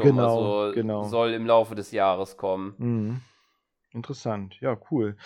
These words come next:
Speaker 1: Also auf jeden Fall, äh, wei-, für weitere, äh, äh, äh, für weiteren Spielspaß ist auf jeden Fall gesorgt. Wie viel kosten denn die, die? Es gibt so einen Season Pass auch, glaub ich, oder?
Speaker 2: Ja, genau.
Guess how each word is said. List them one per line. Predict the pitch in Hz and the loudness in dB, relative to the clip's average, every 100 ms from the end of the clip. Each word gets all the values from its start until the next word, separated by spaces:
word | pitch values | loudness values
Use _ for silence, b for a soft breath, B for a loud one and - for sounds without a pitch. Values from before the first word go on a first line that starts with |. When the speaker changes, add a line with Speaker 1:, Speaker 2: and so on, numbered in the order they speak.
| B | B
Speaker 1:
Also | 127 135 | 0 2
auf | 120 | 6
jeden | 170 | 6
Fall, | 165 156 147 147 | 8 8 8 6
äh, | 123 127 | 0 -4
wei-, | 123 131 | 0 0
für | 123 127 | 0 2
weitere, | 127 147 151 143 147 151 | 4 4 2 -2 0 -2
äh, | - 135 131 127 - - - - - _ - | -2 0 0 -2 -10 -20 -20 -20 -20 _ -8
äh, | 127 | -4
äh, | 127 127 127 110 123 123 120 | -2 0 -2 -2 -2 -2 -4
für | 117 - | -6 2
weiteren | 127 147 | 4 4
Spielspaß | 151 - 160 151 135 | 0 2 4 4 4
ist | 131 | 2
auf | 127 | 0
jeden | 139 | 0
Fall | 123 113 | 2 0
gesorgt. | 107 95 110 131 190 | 0 2 4 6 4
Wie | 143 | -2
viel | - - | -4 0
kosten | 135 143 185 196 | 4 4 4 2
denn | 214 | 2
die, | 208 214 202 | 2 0 -2
die? | 196 | 2
Es | 196 151 143 - | 2 2 -2 -6
gibt | - | -12
so | 143 | -8
einen | 127 | -4
Season | 160 151 123 | 0 2 2
Pass | 117 104 98 | 2 0 -2
auch, | 104 101 | -8 -8
glaub | - 104 101 | -4 -4 -4
ich, | 101 120 | -8 -4
oder? | 151 202 | -2 0
Speaker 2:
Ja, | 139 120 110 | 2 4 4
genau. | 110 107 95 95 92 | 2 0 4 4 2